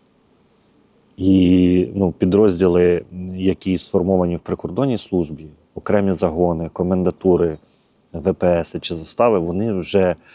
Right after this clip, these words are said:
за ті роки живуть як сім'ї. І от попасти в таку сім'ю — це найбільше щастя. Тому що ти будеш спільно з героями, з людьми, які віддано і воюють,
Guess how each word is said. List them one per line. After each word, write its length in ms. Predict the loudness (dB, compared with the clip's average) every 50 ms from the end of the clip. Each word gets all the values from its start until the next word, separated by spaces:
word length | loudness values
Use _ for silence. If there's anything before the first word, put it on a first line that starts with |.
| -20 -20 -20 -20 -20 _ _ _
за 140 | -6 -6 -4
ті 140 | 0 0 0
роки 300 | 0 0 -2 -2 -4 -4
живуть 320 | -2 -4 -4 -4 -2 -4
як 140 | -4 -6 -6
сім'ї. 480 | -10 -8 -8 -8 -8 -8 -12 -16 -20 _ _ _ _ _ _ _ _ _ _ _ _ _ _ 0
І 100 | 2 4
от 260 | 4 4 2 2 -2
попасти 480 | -4 -2 0 0 0 0 0 -2 -2
в 40 | -2
таку 260 | -2 -4 -4 -4 -8
сім'ю — 280 | -8 -8 -8 -6 -6 -6
це 120 | -6 -4 -2
найбільше 420 | -2 0 0 0 -2 -2 -4 -8
щастя. 480 | -8 -4 -4 -4 -4 -4 -8 -20 -20 _ _ _ _ _ _ _ _
Тому 180 | _ -4 -4 -4
що 160 | -4 -6 -10
ти 420 | -6 0 2 2 4 4 2 2 0
будеш 800 | -2 -4 -2 -2 0 2 2 2 2 0 -6 -12 -10 -8 -8 -8
спільно 400 | -4 -2 -2 -2 0 0 0 -2
з 120 | -2 -2
героями, 600 | 0 2 4 4 4 2 0 -2 -6 -6 -4 -4
з 80 | -2 0
людьми, 340 | -2 -2 0 0 0 0 2
які 380 | 0 -2 -2 0 0 0 0 -2 -10 _ _ _ -20 -20 -20 -20 -20 -20 -20 -20 -20 -20 -8 -4
віддано 720 | 0 4 4 4 4 4 2 2 0 0 -2 -4 -4 -4 -2
і 260 | -2 0 0 -2 -4
воюють, 640 | -4 0 0 2 2 2 2 2 0 0 -2 -4